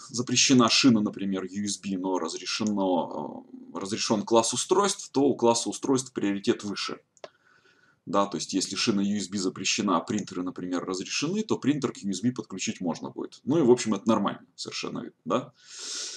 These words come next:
Так, по умолчанию, вот вы видите, устройств стоит, э,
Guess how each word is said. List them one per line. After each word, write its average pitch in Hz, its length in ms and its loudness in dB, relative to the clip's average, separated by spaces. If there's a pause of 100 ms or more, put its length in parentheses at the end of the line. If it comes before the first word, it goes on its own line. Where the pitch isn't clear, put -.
(240)
Так, - 480 8
по 190 140 10
умолчанию, 160 540 8
вот 110 160 4
вы 120 100 6
видите, 117 260 6
устройств 117 540 6
стоит, 107 720 0
э, - 40 -8